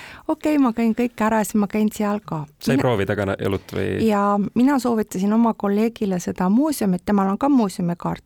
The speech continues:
Speaker 2: Üldiselt ma võiks öelda, et enamusel minu sõpradest on ka nüüd juba muuseumikaardid. Mina soovitasin talle seda muuseumit, tema soovitas mulle mangoõlut. Et sihuke,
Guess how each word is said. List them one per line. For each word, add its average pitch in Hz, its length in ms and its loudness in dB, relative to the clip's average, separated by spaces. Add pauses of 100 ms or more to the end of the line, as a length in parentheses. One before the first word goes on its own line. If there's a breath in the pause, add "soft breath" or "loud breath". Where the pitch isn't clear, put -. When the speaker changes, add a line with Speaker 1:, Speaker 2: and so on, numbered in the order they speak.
(160)
Speaker 2:
Üldiselt 208 360 -4
ma 190 180 0
võiks - 200 -6
öelda, 202 380 0
et - 160 -8 (520 loud breath)
enamusel 190 480 2
minu 185 280 2 (100)
sõpradest - 720 -6
on 185 160 0
ka 190 180 0
nüüd 175 180 0
juba 175 140 0
muuseumikaardid. 165 960 -2 (380 loud breath)
Mina 269 260 4
soovitasin 185 560 -4
talle 185 240 -2
seda 208 240 0
muuseumit, 262 580 0 (120)
tema 247 280 2
soovitas 220 500 -2
mulle 214 160 2
mangoõlut. 180 840 0 (680 soft breath)
Et 185 180 -4 (100)
sihuke, - 320 -6